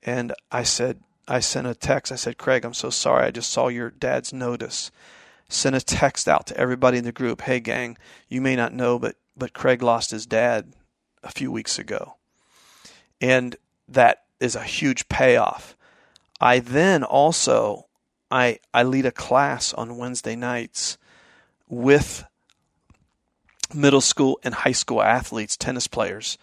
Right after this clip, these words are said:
in which I share with them how to handle pressure, how to build mental toughness. A lot of times I'll do clinic with them, and then we do the class. Ask me what my most fun part of my week is.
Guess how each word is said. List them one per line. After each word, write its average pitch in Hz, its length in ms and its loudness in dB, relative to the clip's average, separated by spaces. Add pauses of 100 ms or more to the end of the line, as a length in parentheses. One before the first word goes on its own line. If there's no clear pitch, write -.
(460)
in 123 140 -4
which 127 180 2
I 127 100 4
share 143 540 4
with 131 180 0
them 131 180 -4
how 127 160 2
to 127 60 0
handle 120 300 -6
pressure, - 480 0
how 131 140 0
to 135 80 -4
build 131 220 -4
mental 123 280 -4
toughness. - 800 -4 (580)
A - 80 0
lot 151 240 8
of 160 60 4
times 131 420 -2
I'll 135 160 8
do 123 220 -4
clinic 139 540 -4
with 127 440 4
them, - 320 -6 (100)
and 127 160 -4
then 123 180 -2
we 123 100 -2
do 123 180 -2
the - 80 -8
class. - 840 -2 (1400)
Ask 135 340 4
me 151 260 0
what 131 300 2
my 117 220 0
most 123 440 0
fun 131 460 -2
part 131 320 4
of 123 80 0
my 120 160 2
week 113 280 -4
is. 139 380 -2